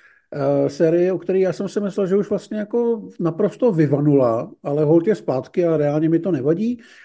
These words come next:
No, vrací se Jack Black jako Kung Fu Panda, tentokrát proti němu bude záporačka, která je chameleon a dokáže vlastně díky svým schopnostem krást skills ostatních bojovníků.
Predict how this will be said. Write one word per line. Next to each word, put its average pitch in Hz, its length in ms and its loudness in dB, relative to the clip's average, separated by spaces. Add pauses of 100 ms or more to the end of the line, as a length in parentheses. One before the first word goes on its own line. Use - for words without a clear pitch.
(280)
No, 156 100 0
vrací 151 320 0
se 185 120 -2
Jack 143 240 0
Black 165 420 2
jako 123 600 -2 (200)
Kung 170 200 2
Fu 214 120 2
Panda, 190 640 -2
tentokrát 151 580 -4
proti 151 200 -8
němu 147 200 0
bude 147 200 0
záporačka, 143 640 -4
která 139 500 -4
je 113 160 -4
chameleon 175 840 -2
a 156 80 -8
dokáže 131 440 -4
vlastně 131 340 -6
díky 123 260 -10
svým 131 180 -8
schopnostem 131 500 -12
krást 139 600 -6 (540)
skills 165 520 2
ostatních 147 560 -4
bojovníků. 160 920 4